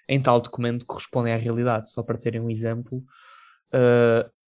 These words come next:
um dos artigos citados corresponde a uma infração sobre os cintos de segurança em menores de idade.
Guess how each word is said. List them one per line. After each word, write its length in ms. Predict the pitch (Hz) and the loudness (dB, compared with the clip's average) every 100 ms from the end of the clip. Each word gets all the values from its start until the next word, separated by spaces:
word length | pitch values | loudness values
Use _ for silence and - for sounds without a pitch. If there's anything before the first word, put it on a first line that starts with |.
| _ _ _ _ - | _ _ _ _ -6
um 80 | |
dos 220 | 139 131 131 | -2 0 0
artigos 400 | 123 127 120 - | 0 -2 -2 -4
citados 680 | 127 127 123 123 - - - | -2 2 2 2 -6 -12 -16
corresponde 640 | - - - 131 123 123 - - - _ _ _ _ _ - | -20 -20 -12 -10 -8 -10 -10 -12 -14 _ _ _ _ _ -6
a 60 | 131 | -4
uma 160 | 123 | -2
infração 680 | 127 127 123 - 120 117 123 | -4 0 -2 -2 -4 -6 -8
sobre 420 | - 127 120 120 | -8 -6 -4 -4
os 680 | 120 117 120 131 - - - | -2 -2 -6 -8 -10 -10 -10
cintos 340 | - - 127 - | -8 -6 -6 -6
de 80 | |
segurança 440 | - 135 123 123 123 | -8 -4 -4 -4 -6
em 40 | |
menores 300 | 120 123 120 | -6 -6 -6
de 80 | 120 | -6
idade. 320 | 120 - - | -4 -6 -8